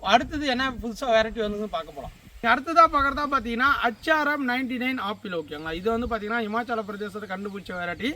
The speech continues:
இது வந்து பார்த்தீங்கன்னா, ஒருத்தர் வந்து கண்டுபிடிச்ச அந்த ஆர்டிக்கல் கூட நாங்க வந்து டிஸ்பிளே போடுறோம், நீங்க பாருங்க, ஓகேங்களா? இது பார்த்தீங்கன்னா, ஏன் ஹெச் ஆர் எம் நைன்டி நைன் சொல்றாங்கன்னா, அவரை கண்டுபிடிச்ச வெரைட்டி, அவரோட பேர் வச்சு நைன்டி நைன் வச்சு போட்டிருக்காங்க, ஓகேங்களா? அதே மாதிரி பார்த்தீங்கன்னா, இது வந்து பார்த்தீங்கன்னா, நாற்பது to நாற்பத்தஞ்சு டிகிரி செல்சியஸ், ஓகேங்களா? இப்போ டைரக்டா நம்ம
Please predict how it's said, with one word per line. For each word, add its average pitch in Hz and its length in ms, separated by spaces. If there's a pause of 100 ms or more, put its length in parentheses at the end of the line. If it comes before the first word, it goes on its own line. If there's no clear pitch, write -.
(420)
இது 233 200
வந்து 262 200
பார்த்தீங்கன்னா, 254 340
ஒருத்தர் 233 360
வந்து 247 80
கண்டுபிடிச்ச 233 340
அந்த 202 200
ஆர்டிக்கல் 214 340
கூட 214 200
நாங்க 202 240
வந்து 196 260
டிஸ்பிளே 214 320
போடுறோம், 190 260
நீங்க 175 240
பாருங்க, 156 340
ஓகேங்களா? 143 300 (360)
இது 247 180
பார்த்தீங்கன்னா, 269 420
ஏன் 269 180
ஹெச் 240 200
ஆர் 269 80
எம் 240 120
நைன்டி 240 200
நைன் 240 220
சொல்றாங்கன்னா, 196 360
அவரை 233 240
கண்டுபிடிச்ச 233 440
வெரைட்டி, 202 280
அவரோட 214 340
பேர் 240 220
வச்சு 226 240
நைன்டி 214 360
நைன் 220 160
வச்சு 208 240
போட்டிருக்காங்க, 170 500
ஓகேங்களா? 202 280 (400)
அதே 302 240
மாதிரி 311 220
பார்த்தீங்கன்னா, 254 280
இது 254 260
வந்து 294 180
பார்த்தீங்கன்னா, 262 280
நாற்பது 262 500
to 294 160
நாற்பத்தஞ்சு 240 580
டிகிரி 233 300
செல்சியஸ், 208 400
ஓகேங்களா? 175 280
இப்போ 175 160
டைரக்டா 196 340
நம்ம 254 240